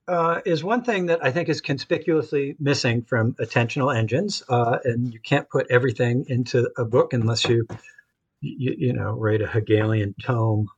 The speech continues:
of some sort, I suppose. Uh, but what's conspicuously missing is a discussion of expressionist art. Uh, eh, although there is some discussion about how dance and music is used to express emotions, a sort of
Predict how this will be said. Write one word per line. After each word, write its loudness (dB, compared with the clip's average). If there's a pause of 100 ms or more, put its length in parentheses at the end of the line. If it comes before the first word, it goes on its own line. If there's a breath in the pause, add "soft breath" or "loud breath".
of -4
some 2
sort, 0
I -4
suppose. -2 (460 loud breath)
Uh, -2
but 0
what's -2
conspicuously 0
missing 0
is 2
a 2
discussion 2
of 2
expressionist 2
art. -6 (640 soft breath)
Uh, 0 (100)
eh, -2
although 0
there 2
is 0
some 0
discussion 2
about 0
how -4
dance 0
and -6
music 0
is 0
used -2
to 0
express -2
emotions, 0 (420 loud breath)
a 2
sort 2
of -6